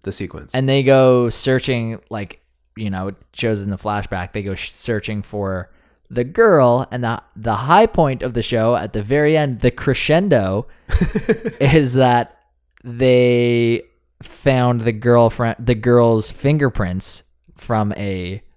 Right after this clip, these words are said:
Speaker 2: store or, yeah, just a store robbery.
Speaker 1: Right. So
Speaker 2: Um,
Speaker 1: nine or ten years have gone by and she's probably still alive.
Speaker 2: Yes. And so now he's being interviewed twenty-five years later.
Speaker 1: Yep.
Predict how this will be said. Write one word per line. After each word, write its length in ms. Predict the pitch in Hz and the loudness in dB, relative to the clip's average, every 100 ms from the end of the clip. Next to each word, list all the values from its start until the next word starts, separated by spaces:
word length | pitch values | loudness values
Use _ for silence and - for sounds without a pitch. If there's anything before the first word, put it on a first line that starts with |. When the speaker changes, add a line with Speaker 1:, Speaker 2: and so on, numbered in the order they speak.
| _ - | _ -14
Speaker 2:
store 600 | - 117 110 110 113 110 | -6 -2 2 2 2 0
or, 400 | 98 85 82 107 _ _ _ _ _ | -2 -4 -8 -12 _ _ _ _ _
yeah, 180 | - 107 | -6 -6
just 200 | 95 - | -6 -8
a 60 | 104 | -8
store 440 | - 110 107 107 | -6 -4 -2 -2
robbery. 680 | 92 90 98 107 110 123 135 | -2 -4 -4 -2 -2 -4 -2
Speaker 1:
Right. 240 | 165 104 - _ _ _ | -2 -2 -8 _ _ _
So 180 | - 160 | -4 -2
Speaker 2:
Um, 180 | 98 95 | -2 -2
Speaker 1:
nine 200 | 160 165 | -2 -2
or 40 | |
ten 200 | 143 170 | -2 -2
years 160 | 147 135 | -2 -4
have 80 | 127 | -4
gone 180 | 127 120 | -4 -2
by 140 | 117 | -2
and 120 | 107 | -4
she's 280 | - 127 123 | -6 -8 -6
probably 280 | - 123 117 | -4 -4 -4
still 280 | - 113 104 | -6 -4 -4
alive. 380 | 104 95 - 90 | -2 -4 -8 -14
Speaker 2:
Yes. 480 | 92 - - - _ _ - _ _ | -14 -14 -16 -16 _ _ -20 _ _
And 160 | 175 160 | -2 0
so 160 | 175 160 | 2 4
now 520 | 147 180 180 139 123 | 4 4 4 2 -4
he's 280 | - 170 143 | -6 -2 0
being 180 | 143 135 | 0 0
interviewed 680 | 139 135 123 120 120 110 101 - _ _ _ _ _ _ _ _ _ _ _ _ _ _ _ _ - | -2 -4 -2 -2 -2 -2 -6 -16 _ _ _ _ _ _ _ _ _ _ _ _ _ _ _ _ -6
twenty-five 600 | 147 131 123 123 117 107 | -2 -2 -2 0 0 0
years 280 | 113 104 98 | -4 -4 -6
later. 640 | 107 151 185 123 92 92 | 0 4 4 2 -2 -8
Speaker 1:
Yep. 220 | 120 - | -10 -10